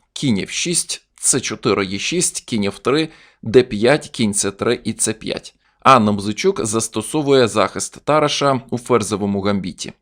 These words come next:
Білі грають Е три, кінь С шість, і на дошці створилася давно та добре відома симетрична позиція.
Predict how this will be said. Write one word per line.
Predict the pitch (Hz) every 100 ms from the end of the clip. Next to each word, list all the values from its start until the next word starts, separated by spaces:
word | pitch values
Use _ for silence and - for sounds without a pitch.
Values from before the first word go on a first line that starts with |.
| _ _ -
Білі | 196 143
грають | 113 101 98
Е | 104 107
три, | - 156 202 196 -
кінь | 120 98
С | -
шість, | - 156 185 - _ _ -
і | 202
на | 180
дошці | 131 - 107
створилася | - 117 165 160 - 143 131 113 - -
давно | 107 127 123 175 185
та | 185 127
добре | 101 139 127 90 95 78
відома | 98 104 101 147 143 135
симетрична | - - 143 120 120 104 98 107
позиція. | 92 101 92 90 - -